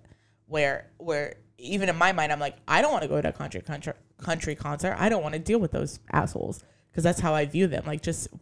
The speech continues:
there was country concerts at Soldier, um, Soldier Field, um, this summer, and just walking,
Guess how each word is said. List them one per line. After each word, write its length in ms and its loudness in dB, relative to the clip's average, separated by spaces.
there 80 -2
was 140 -2
country 300 -6
concerts 420 -4
at 320 0
Soldier, 600 2
um, 220 -2
Soldier 240 0
Field, 380 0
um, 200 -4
this 140 -2
summer, 200 2
and 260 -4
just 180 -6
walking, 500 -2